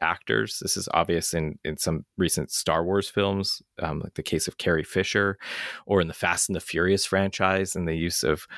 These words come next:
um, Paul Walker's brothers to stand in for him in that franchise and then overlay his face on their bodies. I mean, this is a really, to me, gut-wrenching example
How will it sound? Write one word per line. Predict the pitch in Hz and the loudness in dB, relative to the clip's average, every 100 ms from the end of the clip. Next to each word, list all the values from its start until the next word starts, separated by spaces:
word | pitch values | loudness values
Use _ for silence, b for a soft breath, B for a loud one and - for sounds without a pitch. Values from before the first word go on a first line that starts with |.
| B B - | B B -2
um, | 80 76 - | 0 -2 -6
Paul | - 101 107 | -2 2 2
Walker's | 87 87 - 104 90 | 2 0 0 0 0
brothers | - - 90 82 98 113 131 139 - - b _ - | -6 -4 0 2 2 2 2 0 -2 -4 b _ -8
to | 110 | -2
stand | - 95 95 92 | 0 2 2 2
in | 92 98 | 0 0
for | 110 104 | 0 2
him | 110 110 | 2 2
in | 90 | 2
that | 87 92 | 2 0
franchise | - 98 104 - 101 110 113 - | 0 0 0 0 2 2 0 -4
and | 95 | 0
then | 85 85 | 0 2
overlay | 92 90 95 87 90 | 2 4 4 4 2
his | 90 92 85 | 2 0 -2
face | - - 85 107 - - | -2 0 2 2 0 -2
on | 87 80 | -6 -2
their | 82 90 | 2 2
bodies. | 87 - 90 104 123 - - B B B - | 2 0 2 2 0 0 -6 B B B -2
I | |
mean, | 98 | 2
this | 104 120 | 4 4
is | 104 | 2
a | 92 | -2
really, | - 90 92 85 - B B - | 0 2 4 2 -2 B B -4
to | 85 | 2
me, | 85 82 80 | 4 2 2
gut-wrenching | 87 - 90 78 - 85 76 69 - | 0 2 2 2 2 2 2 -2 -6
example | 82 - 82 85 - 73 71 | -8 0 0 0 0 0 0